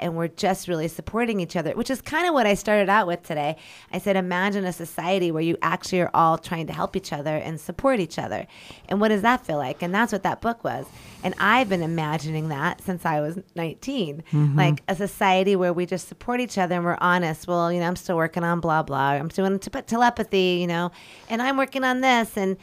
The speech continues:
Speaker 1: you know, you
Speaker 2: Mm-hmm.
Speaker 1: have check-ins and you help each other to
Speaker 2: Mm-hmm.
Speaker 1: move forward with the knowingness we're all growing
Speaker 2: Mm-hmm.
Speaker 1: on an actual ascension pathway.
Speaker 2: Mm-hmm.
Speaker 1: And it's not a secret. It's just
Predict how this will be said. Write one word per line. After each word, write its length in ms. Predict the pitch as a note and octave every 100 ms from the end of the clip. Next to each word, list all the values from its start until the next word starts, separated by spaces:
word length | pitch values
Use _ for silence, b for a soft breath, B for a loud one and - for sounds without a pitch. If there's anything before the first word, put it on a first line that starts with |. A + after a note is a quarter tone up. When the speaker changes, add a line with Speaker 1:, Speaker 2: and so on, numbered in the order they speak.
| B B G3+
Speaker 1:
you 100 | G3+
know, 60 |
you 140 | G3 -
Speaker 2:
Mm-hmm. 100 | D#3
Speaker 1:
have 300 | G3 F#3 F3+ - _ _ _
check-ins 600 | - C#4+ A#3+ E3+ D3+ F3+
and 120 | E3+
you 60 | F#3
help 300 | F3+ - -
each 180 | -
other 340 | E3 D#3+ D#3 C3+ -
to 60 | D#3+
Speaker 2:
Mm-hmm. 180 | D3 D#3
Speaker 1:
move 220 | G3+ G3+
forward 640 | - A#3+ B3 A3+ F#3+ F3+
with 180 | - F#3+
the 100 | G3
knowingness 680 | G3 F#3+ G#3+ G#3+ F3+ E3 -
we're 140 | E3 -
all 200 | D#3+ D#3
growing 960 | C#3 D#3 D3 D3+ F#3+ G3 B2+ B2 D3+ B B
Speaker 2:
Mm-hmm. 180 | D3+ D3
Speaker 1:
on 160 | D#3 D#3
an 140 | D#3+ -
actual 600 | E3 D#3+ - E3 D3 C#3+ b _
ascension 720 | D3+ - - D#3 D3+ - D#3
pathway. 680 | D#3 - A3+ A#3 - A#2+ - -
Speaker 2:
Mm-hmm. 320 | D3+ D3 D3 D3
Speaker 1:
And 140 | E3
it's 220 | E3 -
not 160 | D#3+ D3
a 40 |
secret. 460 | D#3+ A#3+ - - - -
It's 200 | D3 -
just 260 | - D#3+